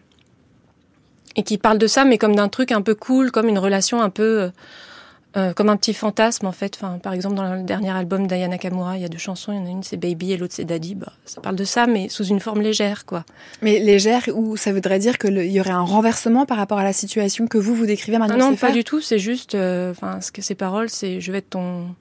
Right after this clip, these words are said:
Speaker 1: je veux que tu sois mon daddy, euh, je deviens ta baby », et, euh,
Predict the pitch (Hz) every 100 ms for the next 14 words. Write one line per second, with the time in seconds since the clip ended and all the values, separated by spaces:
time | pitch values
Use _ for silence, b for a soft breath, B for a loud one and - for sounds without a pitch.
0 | B B B B B B 190 185 196 208
1 | 196 190 185 185 180 185 214 233 240 208
2 | 180 185 180 180 180 180 175 175 175 202
3 | 214 233 220 180 160